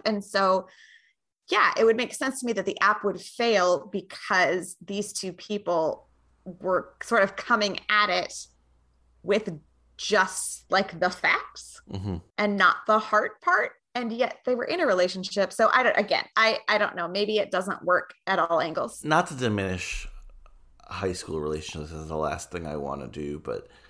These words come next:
Speaker 1: <laughs>
Speaker 2: a long
Speaker 1: Sure.
Speaker 2: distance relationship is hard enough. I could only imagine how hard it is in high school, right? So, like,
Speaker 1: Right.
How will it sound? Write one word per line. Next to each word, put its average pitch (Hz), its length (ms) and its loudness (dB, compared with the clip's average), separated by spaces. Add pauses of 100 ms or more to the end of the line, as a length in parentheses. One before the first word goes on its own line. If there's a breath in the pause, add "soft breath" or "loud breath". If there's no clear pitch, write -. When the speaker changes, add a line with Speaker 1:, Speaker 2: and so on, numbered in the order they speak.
(160 loud breath)
Speaker 1:
<laughs> - 300 -2
Speaker 2:
a - 100 4
long 135 640 4
Speaker 1:
Sure. 131 120 0
Speaker 2:
distance 120 240 -4
relationship 95 480 -4
is 87 120 -6
hard 92 240 0
enough. 87 460 -6
I 95 60 -6
could - 200 -10
only 135 220 0
imagine 90 280 -4
how 85 80 -10
hard 76 260 -4
it 71 60 -6
is 64 140 -6
in - 140 -14
high - 320 -10
school, 50 500 -12
right? 50 300 -12
So, - 240 -8
like, 52 400 -12 (160)
Speaker 1:
Right. 85 160 -10